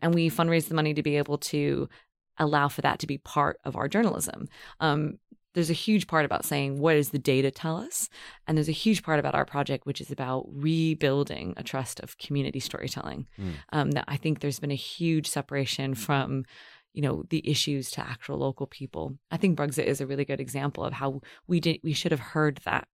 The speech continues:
Speaker 1: We should have been
Speaker 2: Yeah.
Speaker 1: close enough to our communities. We should have been reporting deeply and understanding of that. Um, so we saw this huge opportunity to say, "You know what? This is their experience. This is her experience. Let her tell it in her own words."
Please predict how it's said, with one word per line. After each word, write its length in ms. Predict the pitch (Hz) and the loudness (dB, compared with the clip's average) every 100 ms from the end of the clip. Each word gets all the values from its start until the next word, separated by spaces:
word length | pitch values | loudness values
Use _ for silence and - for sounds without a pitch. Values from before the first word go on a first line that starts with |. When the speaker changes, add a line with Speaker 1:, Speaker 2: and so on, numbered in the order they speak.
| - | -6
Speaker 1:
We 100 | 151 | -4
should 140 | - | -2
have 80 | 151 | -4
been 100 | 147 | -4
Speaker 2:
Yeah. 180 | 139 - | -2 4
Speaker 1:
close 240 | 160 151 | 4 4
enough 200 | 151 143 | 0 -2
to 120 | - | -2
our 80 | 139 | -6
communities. 520 | - 143 135 131 139 | -6 -8 -6 -6 -6
We 80 | 147 | -4
should 200 | - 151 | -2 -2
have 80 | 143 | -2
been 140 | 143 | -4
reporting 440 | 135 - - 135 135 | -4 -8 -6 -2 -2
deeply 600 | 135 143 139 64 78 - - - | -2 -2 -4 -6 -6 -8 -12 -8
and 80 | 135 | -2
understanding 460 | 135 - 139 104 | -2 -2 -4 -4
of 80 | 64 | -6
that. 200 | - 57 - - - - - - | -6 -8 -10 -18 -18 -20 -14 0
Um, 160 | 185 | 2
so 100 | 175 | 4
we 60 | 202 | 4
saw 120 | 208 | 2
this 160 | 262 214 | 0 0
huge 180 | 247 214 | 2 2
opportunity 380 | 185 170 190 | 0 0 0
to 80 | 170 | 0
say, 200 | - 151 | -2 -4
"You 140 | - 165 | -2 -2
know 160 | 170 | 0
what? 400 | 160 165 147 - _ | 0 -2 -2 -4 _
This 200 | 170 180 | -4 0
is 260 | 202 156 - _ | 2 2 -4 _
their 260 | - 139 151 | -6 0 0
experience. 520 | 147 - 151 151 147 | -2 -4 -6 -6 -6
This 120 | 156 | -4
is 120 | 165 - | -4 -2
her 140 | 151 | -2
experience. 380 | 143 - 143 135 | -4 -4 -8 -6
Let 120 | 147 | -6
her 140 | - | -6
tell 260 | 151 - 139 | -6 -6 -6
it 60 | - | -6
in 80 | 127 | -6
her 120 | 131 | -6
own 80 | 135 | -2
words." 240 | 156 139 | -2 -2